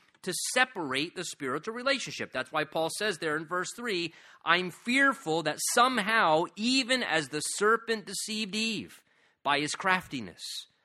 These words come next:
that the same may potentially happen to you." He's referring to what the devil did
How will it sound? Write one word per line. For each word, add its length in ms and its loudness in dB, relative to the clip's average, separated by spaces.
that 140 -8
the 60 -4
same 460 2
may 140 0
potentially 720 -4
happen 380 -2
to 80 -14
you." 120 -6
He's 120 -10
referring 360 -4
to 80 -10
what 200 -2
the 80 -8
devil 380 -4
did 420 -4